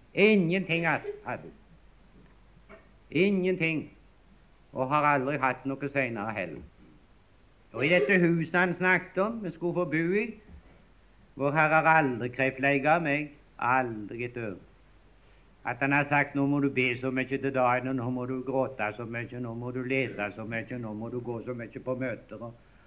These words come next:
og nå må du være så gudfryktig, og nå må du passe deg, og ditt og datt. Ellers så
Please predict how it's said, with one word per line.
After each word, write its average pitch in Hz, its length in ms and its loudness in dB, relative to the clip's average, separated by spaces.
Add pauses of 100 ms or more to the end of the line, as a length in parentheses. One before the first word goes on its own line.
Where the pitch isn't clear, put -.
(140)
og 139 160 0
nå 151 120 2
må 151 180 2
du 160 100 2
være 156 320 6
så 165 100 4
gudfryktig, 151 800 0
og 160 120 4
nå 156 80 4
må 143 200 4
du 170 60 4
passe 160 380 4
deg, 135 220 2
og 165 100 4
ditt 135 280 0
og 160 120 4
datt. 180 240 8 (520)
Ellers 160 200 6
så 196 80 8